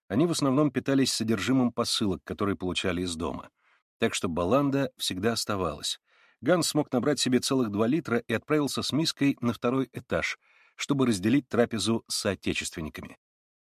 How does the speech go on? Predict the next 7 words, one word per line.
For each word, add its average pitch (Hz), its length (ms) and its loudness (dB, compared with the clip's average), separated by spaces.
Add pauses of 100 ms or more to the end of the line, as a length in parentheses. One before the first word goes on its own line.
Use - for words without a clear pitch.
(500)
На 95 100 -6
втором 120 340 2
этаже 107 320 0
была 113 260 4
совсем 120 500 -2
другая 95 400 -2
ситуация. - 760 -6